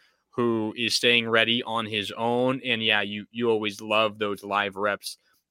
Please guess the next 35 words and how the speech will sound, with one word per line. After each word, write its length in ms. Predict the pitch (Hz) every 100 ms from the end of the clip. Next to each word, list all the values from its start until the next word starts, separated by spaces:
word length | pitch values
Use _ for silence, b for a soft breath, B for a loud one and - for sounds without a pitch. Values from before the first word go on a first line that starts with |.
| -
against 500 | 113 110 107 - 113
your 340 | 113 110 101 -
teammates 580 | - 143 127 107 104 -
to 140 | 110
help 260 | 107 98 -
get 180 | 117 92
you 140 | 104
ready 520 | 101 104 117 113 101 -
for 300 | - 110 101
game 340 | 107 107 104
action. 600 | 92 92 95 - 117 113 - _ _ _ -
Um, 480 | 113 107 107 104 - _
but 300 | 123 120 123
it 40 | 135
would 160 | 131
seem 300 | - 147 143
to 60 | 120
me, 380 | 120 127 117 113
at 160 | 113 101
least, 320 | 113 110 -
Evan, 300 | 117 110 107
I 100 | 107
don't 100 | 110
know, 140 | 107 104
maybe 240 | 107 107
you 160 | 107 110
disagree, 560 | 104 - 98 110 110
that 160 | 101 104
Nick 220 | 113 -
Bosa 300 | 113 113 -
is 120 | 101
the 100 | 101
kind 280 | - 107 98
of 80 | 90
guy 340 | 101 101 98